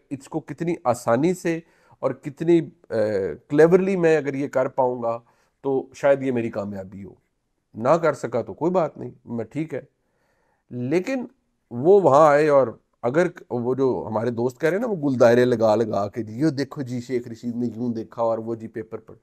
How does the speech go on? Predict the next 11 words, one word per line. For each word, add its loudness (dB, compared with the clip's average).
ओ -8
यार, -12
अगर 0
ये 0
इंटरव्यू -6
किसी -12
ने -4
माइक्रो -4
मैनेज -6
करवाना -8
होता, -18